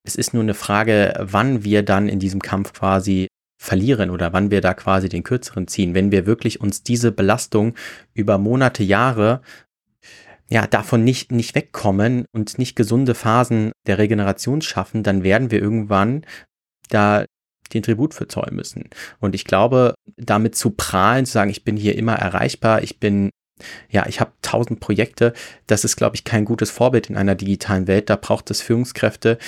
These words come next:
die vor allem ihren Mitarbeitern das Gefühl geben, es ist okay, wenn du mal nicht erreichbar bist. Also, ähm, ich sag da immer zu, eine digitale Kernarbeitszeit. Wir alle kennen die Kernarbeitszeit im Unternehmen, in der man arbeitet. Meistens ist es ja so sechs bis zwanzig Uhr und in der Zeit bewegen sich die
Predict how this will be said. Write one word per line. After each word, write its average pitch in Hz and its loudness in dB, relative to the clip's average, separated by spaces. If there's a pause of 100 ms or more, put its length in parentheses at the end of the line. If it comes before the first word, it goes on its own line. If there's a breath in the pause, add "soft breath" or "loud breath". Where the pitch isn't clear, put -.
(240 loud breath)
die 104 4
vor - -2
allem 113 2
ihren 98 2
Mitarbeitern 98 2
das - -4
Gefühl 113 0
geben, 101 2
es - -4
ist - -2
okay, 120 0
wenn 98 0
du 104 -4
mal 92 -2
nicht 110 -2
erreichbar - -2
bist. - -10 (280 loud breath)
Also, 104 2
ähm, 104 2
ich 104 -8
sag 110 -2
da 107 2
immer 107 0
zu, - -4
eine 101 2
digitale 107 -2
Kernarbeitszeit. 98 -2
Wir - 0
alle 107 2
kennen 113 0
die 101 -2
Kernarbeitszeit 98 0
im 98 -8
Unternehmen, 101 2
in 101 0
der 95 0
man 90 -2 (440 loud breath)
arbeitet. 117 2
Meistens 101 0
ist 98 -4
es 98 -4
ja 95 2
so 92 0
sechs 98 -2
bis - -4
zwanzig - -4
Uhr 127 4
und 98 2
in 95 -2
der 92 4
Zeit - -2
bewegen 90 0
sich 92 -2
die 85 0